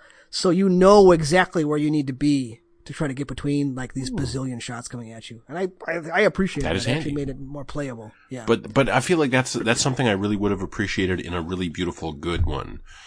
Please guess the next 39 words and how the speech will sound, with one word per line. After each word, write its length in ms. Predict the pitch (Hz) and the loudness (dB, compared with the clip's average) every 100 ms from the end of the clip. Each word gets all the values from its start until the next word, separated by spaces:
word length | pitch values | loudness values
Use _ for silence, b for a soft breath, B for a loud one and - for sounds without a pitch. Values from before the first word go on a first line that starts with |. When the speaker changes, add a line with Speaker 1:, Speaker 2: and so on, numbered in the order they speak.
| b b | b b
Speaker 1:
It 120 | 214 | 0
Speaker 2:
Like, 100 | 214 | 6
Speaker 1:
would 100 | 214 | 8
have, 240 | 185 160 151 | 8 4 4
yeah, 220 | 165 151 | 2 2
Speaker 2:
like, 100 | 147 | 2
Speaker 1:
yeah. 100 | 156 | 2
Speaker 2:
do 60 | 156 | 4
you 40 | |
Speaker 1:
This 40 | 185 | 4
Speaker 2:
remember 180 | 226 | 6
that 80 | - | 6
Speaker 1:
was 80 | 151 | 6
Speaker 2:
one 140 | 147 151 | 4 4
that 80 | |
was 160 | 127 113 | 2 2
on 100 | 110 | 0
the 60 | 101 | -2
P 200 | - 110 | 0 2
S 120 | 95 | 2
three, 240 | 95 98 | -2 -2
Xbox 380 | 92 - 95 87 | 0 0 0 0
three 160 | - 87 | -6 -8
sixty, 440 | - 85 - 87 | -8 -10 -8 -8
Vita 240 | 80 87 82 | -6 -6 -6
Gen? 460 | 82 71 73 82 - b b b b - | -8 -10 -10 -12 -16 b b b b -10
Uh, 40 | 92 | -4
it 40 | 104 | -2
was, 120 | 107 | 0
like, 120 | 107 | 0
a 60 | 92 | 0
bunch 240 | 143 165 | 0 0
of 80 | 101 - | -4 -2
animal 400 | 98 104 98 87 | 0 2 0 -2
people 460 | - 95 92 90 | -6 -6 -4 -6
on 220 | - 95 | -4 -4
this 200 | 92 85 | -2 -2
beautiful 1200 | 90 87 113 101 117 190 269 254 165 - 92 80 | -4 0 0 4 6 8 8 8 6 4 -4 -6
planet. 600 | 69 - 95 160 101 - | -10 -2 0 0 -2 -12